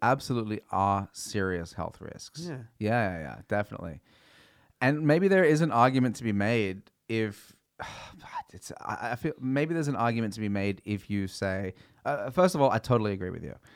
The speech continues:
Speaker 1: I totally agree with you that, like, every human being is a work in progress.
Speaker 2: Hmm.
Speaker 1: Like, nobody is ever as good as the,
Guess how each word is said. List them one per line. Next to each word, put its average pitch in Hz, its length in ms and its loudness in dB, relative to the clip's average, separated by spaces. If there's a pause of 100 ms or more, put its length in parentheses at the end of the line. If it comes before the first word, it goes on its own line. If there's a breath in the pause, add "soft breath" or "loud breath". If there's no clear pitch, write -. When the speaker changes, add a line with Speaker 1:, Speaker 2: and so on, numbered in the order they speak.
(220 loud breath)
Speaker 1:
I 117 80 -2
totally 139 300 4
agree 110 160 2
with 104 160 0
you 98 140 0
that, 92 220 -4
like, 92 260 -4 (960)
every 120 360 -4
human 139 380 -4
being 139 500 -4
is 113 140 -6
a 117 60 0
work 104 280 -4
in 123 80 -4
progress. 131 560 -8 (160)
Speaker 2:
Hmm. 135 80 -6
Speaker 1:
Like, 117 140 -2
nobody 110 640 4
is 113 560 -4 (320)
ever 107 420 -2
as 101 200 -4
good 110 460 -4
as 98 220 -6
the, - 160 -6